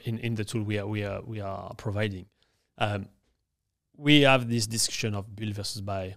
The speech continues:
with some potential clients. Uh, that happen for sure. And I just want to share something that happened recently again, uh, where a client start working with us. Uh, our usual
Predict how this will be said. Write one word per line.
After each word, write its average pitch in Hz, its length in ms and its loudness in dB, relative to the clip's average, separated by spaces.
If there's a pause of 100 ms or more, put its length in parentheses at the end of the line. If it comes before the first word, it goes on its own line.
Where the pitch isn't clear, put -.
(100)
with - 400 -8 (300)
some 98 380 -6 (420)
potential 113 400 -2
clients. 135 480 2 (380)
Uh, 101 360 2
that 110 180 -2
happen 101 560 -4
for - 240 -10
sure. 123 340 -2 (400)
And 104 500 0 (300)
I 135 100 4
just 147 220 4
want 160 200 6
to 123 300 6
share 127 520 8 (440)
something 120 360 2
that 107 120 -2
happened 101 400 -6
recently 117 460 0
again, 127 380 4 (340)
uh, 110 240 4
where 120 400 6 (560)
a 135 80 -2
client 113 560 4 (480)
start - 380 4
working 113 260 2
with 110 160 2
us. 127 440 4 (100)
Uh, 107 560 -2 (160)
our 123 260 6
usual 127 460 6